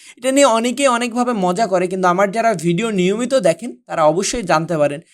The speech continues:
যে আসলে বারো মাসে তেরো বার কীভাবে শাকিল ভাইয়া ডিম বাচ্চা করে। আর আপনারা যদি খাঁচায় এইভাবেই আপনারা গাইডলাইনটা মেনটেন করতে পারেন, আমার বিশ্বাস যে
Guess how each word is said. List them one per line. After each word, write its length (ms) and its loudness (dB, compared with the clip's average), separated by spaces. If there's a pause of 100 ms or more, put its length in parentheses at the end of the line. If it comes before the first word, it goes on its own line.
(160)
যে 60 -12
আসলে 360 -2
বারো 260 2
মাসে 280 -2
তেরো 280 0
বার 140 4 (120)
কীভাবে 300 -2
শাকিল 340 -6
ভাইয়া 160 4
ডিম 220 -4
বাচ্চা 280 -2
করে। 180 -12 (400)
আর 180 -10
আপনারা 360 -2
যদি 220 -2
খাঁচায় 540 0
এইভাবেই 480 -4 (400)
আপনারা 300 2
গাইডলাইনটা 560 -2
মেনটেন 420 -2
করতে 320 -10
পারেন, 240 2 (160)
আমার 260 -4
বিশ্বাস 380 -4
যে 100 -14